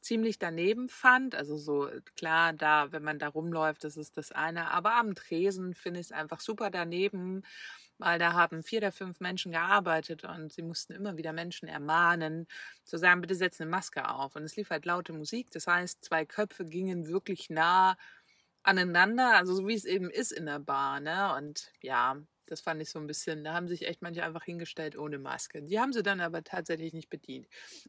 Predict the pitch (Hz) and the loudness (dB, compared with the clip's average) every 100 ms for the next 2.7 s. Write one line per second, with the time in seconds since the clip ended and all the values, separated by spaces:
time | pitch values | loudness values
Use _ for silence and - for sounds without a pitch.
0 | _ 196 185 160 151 - _ - 220 202 | _ 8 8 6 2 -2 _ 0 6 8
1 | 143 175 - 202 202 196 170 180 170 175 | 8 2 2 4 4 2 2 2 4 4
2 | 185 180 170 175 190 185 185 | 4 2 2 2 2 2 -2